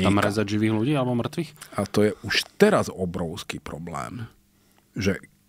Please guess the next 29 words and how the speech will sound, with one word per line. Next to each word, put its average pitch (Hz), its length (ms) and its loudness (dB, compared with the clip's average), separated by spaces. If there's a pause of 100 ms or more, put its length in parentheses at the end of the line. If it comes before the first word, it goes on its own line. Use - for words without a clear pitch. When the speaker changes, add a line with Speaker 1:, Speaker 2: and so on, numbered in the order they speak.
Speaker 1:
kam 120 400 2
tých 113 260 -6
študentov 135 840 -2
do - 160 -6
nemocníc 120 760 -2
a - 80 -4
že 107 140 0
aj 104 260 0
keď - 40 -2 (120)
tam 123 160 0
prídu, 92 540 -2 (320)
nikto 95 260 -4
nemá 98 220 -2
kapacitu - 420 -6
na 92 160 -2
to, 90 80 -4
aby 92 80 -8
sa, 85 160 -6
aby 95 80 -2
sa 95 160 -2
im 92 140 0
venoval. 110 500 -2 (540)
Speaker 2:
No. 107 80 8
Speaker 1:
Čiže 117 180 4
oni 117 160 4
si 151 80 2
to 131 140 0
tam 143 160 2
odsedia, 95 880 2